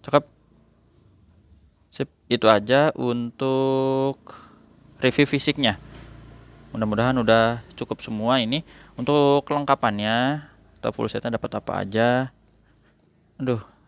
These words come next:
ini nempel. Sabar, sebentar, sebentar. Sip. Ini plastiknya, ini orinya kayak gini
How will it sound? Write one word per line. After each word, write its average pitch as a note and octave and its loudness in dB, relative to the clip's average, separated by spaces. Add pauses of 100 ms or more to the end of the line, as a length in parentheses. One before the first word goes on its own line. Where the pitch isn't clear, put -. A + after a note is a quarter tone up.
ini G#2+ -6
nempel. G2+ -6
Sabar, G#2 2
sebentar, - -6
sebentar. - -14
Sip. - -6 (1900)
Ini B2+ 0 (520)
plastiknya, B2 -2 (240)
ini A#2 -4
orinya C#3+ 0
kayak A#2+ -2
gini G#2 -4